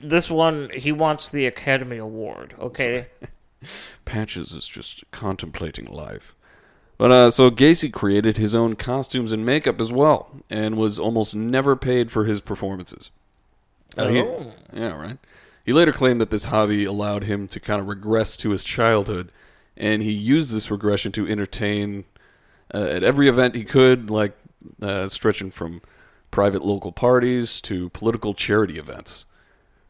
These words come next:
Speaker 2: So he was, he was getting around in this costume. He would actually even,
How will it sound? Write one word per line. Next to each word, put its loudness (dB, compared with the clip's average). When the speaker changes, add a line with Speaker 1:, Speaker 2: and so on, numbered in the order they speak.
Speaker 2:
So -2
he 0
was, 2
he -4
was -2
getting 2
around 0
in -6
this -10
costume. -6
He 2
would 4
actually 2
even, 2